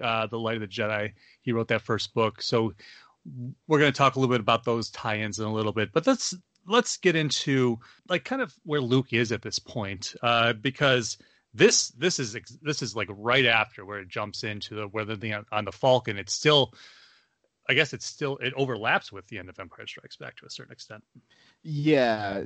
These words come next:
Speaker 2: definitely. Um, you know, and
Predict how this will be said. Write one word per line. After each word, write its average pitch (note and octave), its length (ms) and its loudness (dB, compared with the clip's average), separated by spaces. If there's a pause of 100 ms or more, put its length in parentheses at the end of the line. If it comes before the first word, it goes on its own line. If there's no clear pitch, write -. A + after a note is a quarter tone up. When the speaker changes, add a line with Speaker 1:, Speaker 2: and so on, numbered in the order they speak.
Speaker 2:
definitely. G#2 840 0
Um, G2+ 600 2
you G#2+ 160 0
know, G#2 380 4
and G2+ 560 -2